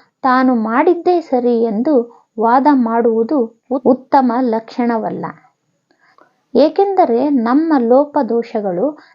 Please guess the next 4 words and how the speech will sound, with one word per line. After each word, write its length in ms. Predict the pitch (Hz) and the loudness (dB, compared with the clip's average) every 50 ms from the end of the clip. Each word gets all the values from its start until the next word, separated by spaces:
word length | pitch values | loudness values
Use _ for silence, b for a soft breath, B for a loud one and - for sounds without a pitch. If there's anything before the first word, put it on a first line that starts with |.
| b b | b b
ನಮಗಿಂತ 600 | 247 262 294 330 311 311 349 359 349 311 294 - 226 226 240 285 | 0 0 2 2 2 0 0 0 0 -2 -4 -4 -2 -2 -2 0
ಇತರರಿಗೆ 760 | 277 240 240 240 - 311 311 320 302 277 254 220 202 226 262 | 0 -2 0 2 2 4 4 4 2 2 0 -2 -2 -4 -6
ಚೆನ್ನಾಗಿ 720 | 269 - - 240 233 240 254 262 277 262 254 226 233 254 | -6 -6 -6 -4 -2 0 2 2 0 0 -2 -2 -4 -4
ಗೊತ್ತಾಗುತ್ತವೆ. 1040 | 254 - 190 226 233 - - 269 269 277 247 254 262 - - 226 175 - - - - | -4 -4 -6 -6 -6 -8 -4 -2 0 0 2 0 0 0 -2 -2 -2 -2 -4 -8 -10